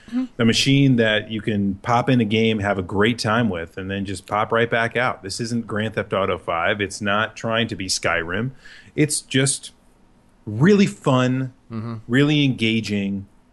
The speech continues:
Speaker 2: simple concepts.
Speaker 1: A-,
Speaker 2: And,
Speaker 1: a-
Speaker 2: and I think that's fantastic.
Speaker 1: Yeah, J S C, you, basically what you're saying and what J S C and Karar in the chat are both saying, it, it,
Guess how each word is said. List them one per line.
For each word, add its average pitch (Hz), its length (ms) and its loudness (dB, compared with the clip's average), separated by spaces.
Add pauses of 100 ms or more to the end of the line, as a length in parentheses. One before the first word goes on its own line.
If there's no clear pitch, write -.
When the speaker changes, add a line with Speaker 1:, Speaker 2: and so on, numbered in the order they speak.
(120)
Speaker 2:
simple 104 500 -4
concepts. 78 720 -14
Speaker 1:
A-, 123 180 -6
Speaker 2:
And, 135 160 -2
Speaker 1:
a- - 60 -8
Speaker 2:
and 107 100 0
I 110 100 0
think 107 200 -6
that's 98 140 -8
fantastic. 87 580 -8
Speaker 1:
Yeah, 127 420 2
J 139 220 -2
S 123 160 -4
C, 127 160 -6
you, 131 360 -10
basically 147 340 -4
what 151 100 -2
you're 135 100 -2
saying 123 580 -2
and 113 120 -6
what 117 80 -2
J 127 160 -2
S 117 140 -2
C 120 120 -2
and 117 80 -4
Karar 113 420 0
in 98 60 -2
the 95 80 -4
chat 127 240 0
are 101 60 0
both 113 240 -2
saying, 101 340 0
it, 95 160 -4
it, 117 180 -4